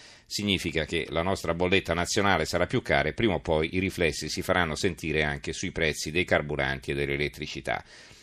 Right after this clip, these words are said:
Ma non è soltanto questo l'aspetto importante, come vedremo, perché, eh, se chi ha in mano l'energia torna a dettare legge, sono destinati a cambiare anche gli equilibri geopolitici. In chiusura, come sempre, la lettura degli altri argomenti.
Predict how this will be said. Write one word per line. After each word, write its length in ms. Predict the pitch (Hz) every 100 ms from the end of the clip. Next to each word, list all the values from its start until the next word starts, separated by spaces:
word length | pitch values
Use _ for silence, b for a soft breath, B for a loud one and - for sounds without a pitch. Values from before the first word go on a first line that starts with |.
| -
Ma 200 | 85 -
non 240 | 85 85 98
è 80 | 87
soltanto 520 | 87 82 95 87 85
questo 300 | 98 87 80
l'aspetto 460 | 87 - 90 -
importante, 600 | 85 107 98 113 82 76 82
come 200 | 90 101
vedremo, 400 | 104 82 69 67
perché, 380 | 73 - 82
eh, 220 | - 67 55
se 260 | - 76
chi 220 | - 95 85
ha 40 |
in 120 | 80
mano 260 | 78 85 80
l'energia 680 | 82 82 76 73 107 80 69
torna 560 | 104 92 78 76 67 -
a 80 |
dettare 420 | 76 82 - 98 110
legge, 420 | 78 67 78 71
sono 260 | - 98 82
destinati 480 | 82 87 80 76
a 60 | 80
cambiare 440 | 90 78 76 73
anche 300 | 76 71 -
gli 140 | 73 87
equilibri 520 | 80 69 69 65 69
geopolitici. 840 | 76 71 69 76 71 69 78 80 - B B B B B -
In 120 | 95
chiusura, 480 | - 107 127 117 98
come 200 | 98 98
sempre, 360 | 110 98 98
la 120 | 92 95
lettura 360 | 92 110 104
degli 180 | 92 98
altri 260 | 104 107 131
argomenti. 600 | 151 139 95 76 71